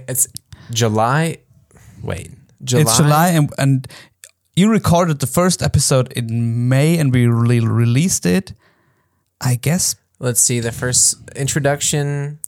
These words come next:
Speaker 1: No.
Speaker 2: tenth of July.
Speaker 1: Whoa.
Speaker 2: And we have the seventh.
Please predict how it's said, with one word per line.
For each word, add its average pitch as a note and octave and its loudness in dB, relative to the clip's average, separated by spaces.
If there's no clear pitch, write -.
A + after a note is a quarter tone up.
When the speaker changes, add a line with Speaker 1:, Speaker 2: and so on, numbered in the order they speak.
Speaker 1:
No. B2 0
Speaker 2:
tenth G#3 2
of G3+ 2
July. F3+ 0
Speaker 1:
Whoa. D#3 2
Speaker 2:
And C3 2
we D3 2
have D3+ 2
the D3+ 2
seventh. C3+ 0